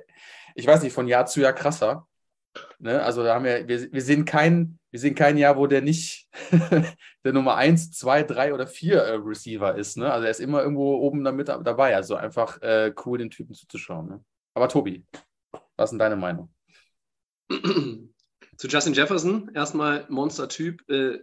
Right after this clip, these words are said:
Speaker 2: äh, zehn für hundertdreiundneunzig, ein Touchdown, sensationelle Performance, muss man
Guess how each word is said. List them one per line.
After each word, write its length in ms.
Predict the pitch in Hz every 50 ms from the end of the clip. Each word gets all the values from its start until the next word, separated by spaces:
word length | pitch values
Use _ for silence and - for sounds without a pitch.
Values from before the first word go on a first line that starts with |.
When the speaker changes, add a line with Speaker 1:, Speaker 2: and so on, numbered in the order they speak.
| _
Speaker 2:
äh, 160 | - 135 131
zehn 320 | - - - 147 151 156 156
für 80 | 156
hundertdreiundneunzig, 840 | 143 139 139 135 135 127 127 127 123 123 120 127 131 135 - 123 120
ein 80 | 120
Touchdown, 800 | 110 - 127 123 - - - 120 110 110 110 113 110 110 - - _ _ - -
sensationelle 600 | - - 127 127 127 123 113 - - 110 107 107
Performance, 560 | 104 - 104 - - 110 107 107 107 104 104 107
muss 200 | 104 - - -
man 360 | 104 98 101 98 95 90